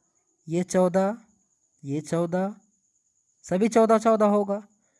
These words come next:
तो यहाँ से यहाँ तक जो है ये भी तो चौदह का ही होगा,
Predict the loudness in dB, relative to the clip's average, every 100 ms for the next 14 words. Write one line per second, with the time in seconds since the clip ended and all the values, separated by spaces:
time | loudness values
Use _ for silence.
0 | _ _ -10 -4 -2 0 0 0 0 2
1 | 0 -2 -4 0 0 2 0 0 -2 -2
2 | -2 0 0 4 2 2 -2 -2 -2 -4
3 | -8